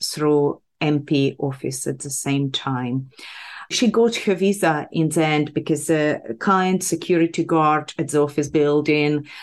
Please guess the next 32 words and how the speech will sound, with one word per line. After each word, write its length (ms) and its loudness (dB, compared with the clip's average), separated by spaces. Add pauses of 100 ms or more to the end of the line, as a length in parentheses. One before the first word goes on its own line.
(120)
took 240 -2
pity 260 0
on 180 0
me, 400 0 (140)
took 220 0
details 420 0
of 120 -8
her 100 -8
case, 500 0 (280)
took 200 0
it 140 -2
to 180 0
a 60 -2
staff 340 -2
member. 420 0
Staff 320 -2
member 520 0 (260)
looked 240 0
it 160 -2
up, 240 0 (560)
made 300 4
that 240 -4
click 420 -2 (300)
for 100 -2
things 360 -2
to 100 -2
happen, 500 -2 (320)
and 180 0
things 260 0
happened 420 -2
within 480 0
hours. 580 0